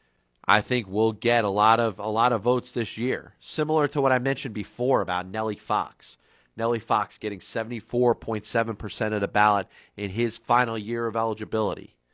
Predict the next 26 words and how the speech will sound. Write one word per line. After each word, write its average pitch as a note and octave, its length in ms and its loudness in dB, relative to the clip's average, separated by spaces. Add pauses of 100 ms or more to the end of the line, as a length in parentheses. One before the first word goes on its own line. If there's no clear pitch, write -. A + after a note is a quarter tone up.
(300)
and G2+ 100 -6
then A2 140 -2
gets A2+ 320 -4 (140)
selected A2 580 -2
in A2 220 0
later A2 320 2
on A2 180 0
by G#2 140 2
the A2 80 -2
Veterans G#2 420 -2
Committee. F#2 500 -8 (840)
I G#2 100 -6
think A2 160 -2
something A2+ 300 -4
similar A#2+ 480 2
will G#2 140 0
happen A2 400 2
with F2 100 -6
Dale G2 240 0
Murphy F#2+ 300 -2
this F2+ 160 -4
season. F2 380 -8 (520)
Dale A2+ 220 0
Murphy A#2 320 -6
will A#2 160 -4
get A2 420 -4